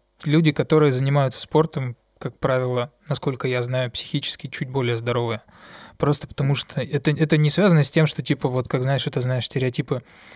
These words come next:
"А, спорт, вот, типа, все круто", или там "Не есть после шести". Нет, это все дичь. А это, ну, как бы это физиологическая штука. Типа, да, там какие-то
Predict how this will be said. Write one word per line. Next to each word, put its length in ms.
"А, 380
спорт, 480
вот, 160
типа, 240
все 160
круто", 320
или 80
там 180
"Не 80
есть 200
после 260
шести". 360
Нет, 260
это 100
все 160
дичь. 260
А 100
это, 200
ну, 120
как 160
бы 100
это 120
физиологическая 720
штука. 340
Типа, 280
да, 240
там 180
какие-то 680